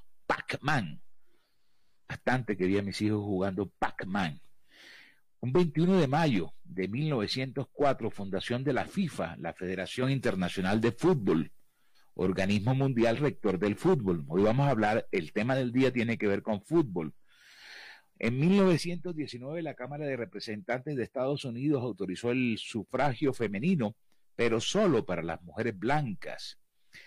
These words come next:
En mil novecientos veintisiete, el piloto norteamericano Charles Lindbergh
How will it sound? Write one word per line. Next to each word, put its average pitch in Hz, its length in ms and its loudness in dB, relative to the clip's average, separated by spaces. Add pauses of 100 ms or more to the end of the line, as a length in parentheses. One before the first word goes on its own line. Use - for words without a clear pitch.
(280)
En 117 160 -2
mil 208 160 6
novecientos 185 560 4
veintisiete, 151 720 -2
el 107 140 0
piloto 113 360 -2
norteamericano 117 720 -4
Charles 131 520 -4
Lindbergh 123 600 0